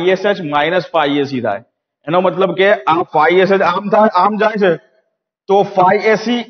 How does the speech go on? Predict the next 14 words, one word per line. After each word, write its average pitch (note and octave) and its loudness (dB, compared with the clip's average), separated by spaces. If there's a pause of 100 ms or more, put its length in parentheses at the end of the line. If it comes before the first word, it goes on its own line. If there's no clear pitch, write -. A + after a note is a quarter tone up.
એની F3+ 0
જ G#3 -4
દિશામાં A#3+ 0
ને A#3+ 2
એની A3+ 0
opposite G#3 0
દિશામાં G3+ 2
હોવું D#3+ 0
જોઈએ, D3 -2
એટલે E3+ 2
બંને F#3 2
સામ F#3 -2
સામે G3 0
આવવા E3+ 2